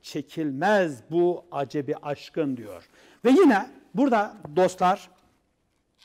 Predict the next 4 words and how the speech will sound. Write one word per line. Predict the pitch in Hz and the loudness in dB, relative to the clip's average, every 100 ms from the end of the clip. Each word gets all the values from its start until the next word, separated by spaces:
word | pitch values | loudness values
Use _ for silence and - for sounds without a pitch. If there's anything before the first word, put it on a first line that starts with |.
| _ _ _ _ _ _ _ _ _ - | _ _ _ _ _ _ _ _ _ -8
Mehmet | 190 233 254 | 0 2 4
Akif | 254 - | 2 2
Ersoy'un | 240 208 185 170 214 - _ _ _ _ _ _ _ _ _ _ _ _ _ _ _ _ _ _ _ _ - | 2 2 2 0 -2 -12 _ _ _ _ _ _ _ _ _ _ _ _ _ _ _ _ _ _ _ _ -6
herkesin | 226 247 240 196 196 190 | -2 0 0 -2 -2 -8